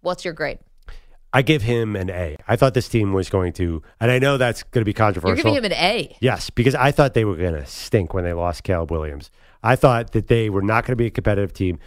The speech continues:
Speaker 2: So the deal is, when Dylan Gabriel's out there, they're pretty good.
Speaker 1: Yep.
Speaker 2: So, uh,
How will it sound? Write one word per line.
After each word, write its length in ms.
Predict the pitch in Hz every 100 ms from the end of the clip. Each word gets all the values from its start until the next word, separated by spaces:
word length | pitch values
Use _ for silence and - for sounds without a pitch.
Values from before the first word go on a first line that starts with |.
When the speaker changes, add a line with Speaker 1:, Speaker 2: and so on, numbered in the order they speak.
| _ -
Speaker 2:
So 200 | 151 123
the 100 | 110
deal 240 | 143 147
is, 300 | 110 110 - -
when 300 | 107 107 95
Dylan 180 | 120 120
Gabriel's 360 | 113 104 101 95
out 200 | 92 -
there, 260 | 87 98 - _ -
they're 100 | 92
pretty 220 | - 95
good. 240 | 143 - -
Speaker 1:
Yep. 240 | 180 - _ _
Speaker 2:
So, 600 | - 147 123 113 107 95 - _ _ _ -
uh, 540 | 123 110 101 95 92